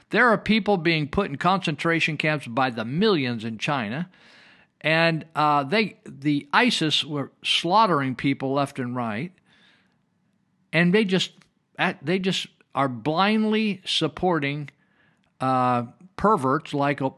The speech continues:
Barack Obama and Schumer and Pelosi and all these nutcases. And they, they just don't think anything. Then they'll turn around and,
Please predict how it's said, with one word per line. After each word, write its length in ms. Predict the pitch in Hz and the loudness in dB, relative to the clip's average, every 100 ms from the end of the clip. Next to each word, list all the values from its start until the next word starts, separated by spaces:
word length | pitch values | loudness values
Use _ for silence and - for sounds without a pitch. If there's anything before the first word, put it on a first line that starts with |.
| - | -6
Barack 380 | 131 143 180 185 | 0 2 2 2
Obama 640 | 185 147 147 127 156 165 - _ _ _ _ _ | 0 2 0 0 -2 -6 -10 _ _ _ _ _
and 420 | - 127 131 131 113 | -4 -2 -2 -4 -2
Schumer 640 | - 208 208 170 143 151 | 0 4 4 4 0 0
and 200 | 135 131 | -4 -4
Pelosi 840 | 117 135 135 180 185 - 131 135 - - | -4 -2 2 2 2 0 -2 -4 -8 -4
and 180 | 135 143 | -2 0
all 160 | 165 | 0
these 220 | 175 180 | 0 0
nutcases. 920 | 135 165 208 - 110 98 - 139 170 - _ _ _ _ _ _ _ _ _ _ _ _ | 0 -2 -4 -6 -8 -6 -4 -4 -6 -10 _ _ _ _ _ _ _ _ _ _ _ _
And 160 | 143 156 | -2 2
they, 180 | 180 160 | 2 0
they 300 | - 131 170 | -4 0 0
just 160 | 180 | 0
don't 160 | - 180 | 0 2
think 220 | 196 185 | 2 2
anything. 320 | 180 180 180 | 4 2 2
Then 180 | 131 247 | 2 4
they'll 140 | 240 202 | 4 4
turn 260 | 220 214 | 4 4
around 300 | 202 208 220 | 4 4 4
and, 200 | 180 143 | 2 -2